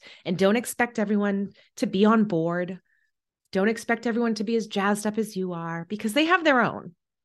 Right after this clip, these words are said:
They can go, they can go on their own dreams, and that's fine. But don't listen to those who are very quick to, you know, to brush off your dream. Keep going. And again, marathon, not a sprint, folks.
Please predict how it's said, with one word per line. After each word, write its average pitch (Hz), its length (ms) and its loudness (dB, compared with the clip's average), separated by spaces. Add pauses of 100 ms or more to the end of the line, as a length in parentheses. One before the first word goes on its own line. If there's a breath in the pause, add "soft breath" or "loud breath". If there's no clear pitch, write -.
(160)
They 269 80 0
can 302 120 -2
go, 277 140 6
they 247 140 2
can 302 140 -6
go 269 80 4
on 247 100 2
their 208 160 4
own 175 100 0
dreams, 143 320 -6
and 180 100 -6
that's 196 240 0
fine. 98 520 -4 (680)
But 214 120 -2
don't 233 180 4
listen 240 300 2
to 226 100 -2
those 165 540 -2 (460 soft breath)
who 180 420 0 (100)
are 156 220 -2
very 185 280 0
quick 277 360 -4
to, 175 480 0
you 180 100 -6
know, 151 220 -6 (580)
to - 80 -12
brush 175 240 -2
off 170 260 -2
your 147 100 -8
dream. 120 420 -12 (920)
Keep 208 380 -4 (360)
going. 139 420 -6 (840)
And 175 100 -2
again, 151 480 -2
marathon, 180 560 0
not 214 160 4
a 220 60 -4
sprint, 214 380 -8
folks. - 480 -10